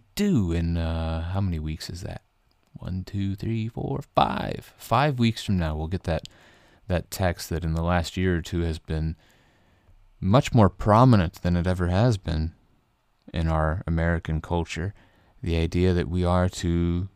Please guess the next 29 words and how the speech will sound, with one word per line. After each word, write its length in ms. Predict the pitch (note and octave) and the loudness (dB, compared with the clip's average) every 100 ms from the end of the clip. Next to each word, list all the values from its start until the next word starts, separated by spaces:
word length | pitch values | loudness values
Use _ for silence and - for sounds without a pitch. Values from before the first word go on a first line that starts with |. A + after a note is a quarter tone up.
| _ - | _ 0
not 240 | F#2 - | 2 2
neglect 440 | G2+ G2+ G2+ - | 0 2 0 0
the 80 | F#2+ | -4
gathering, 640 | E2+ F2+ A2 G2+ D2+ G2 - _ _ _ _ _ _ _ | 0 2 4 2 -2 -6 -12 _ _ _ _ _ _ _
but 120 | D#2+ | -4
we 160 | D#2+ F2 | 0 2
are 160 | F2 F2+ | 2 2
to 180 | - E2 | -2 -4
gather 540 | - E2+ F#2 A2+ A#2 | 0 2 2 2 -2
and 120 | F2+ E2+ | -2 -2
we 120 | F2 | 0
are 120 | F2 | -2
to 180 | - - | -2 -2
encourage 800 | E2 - - - B2+ C3 G2 - | -2 -4 -10 -4 0 2 2 -2
one 160 | E2+ | -4
another, 300 | E2 E2 F2+ | -2 -2 -4
and 160 | F#2 G#2 | -4 -4
we're 100 | F#2+ | -6
to 100 | F#2 | -6
do 220 | - B2 | -2 -2
so 240 | C#3 A2 A2 | 0 -2 -2
all 340 | A2 B2 C#3 | -2 2 2
the 120 | B2 | 2
more 400 | G2+ A2 C3 A#2+ | 2 2 2 2
as 200 | G2 A2 | 0 -2
the 100 | G2 | -2
day 280 | - G2 A2 | -4 -2 -4
draws 400 | A2+ G#2 G#2 G2+ | -2 -2 -2 -2
near. 360 | G#2 G#2+ G2 | 0 0 0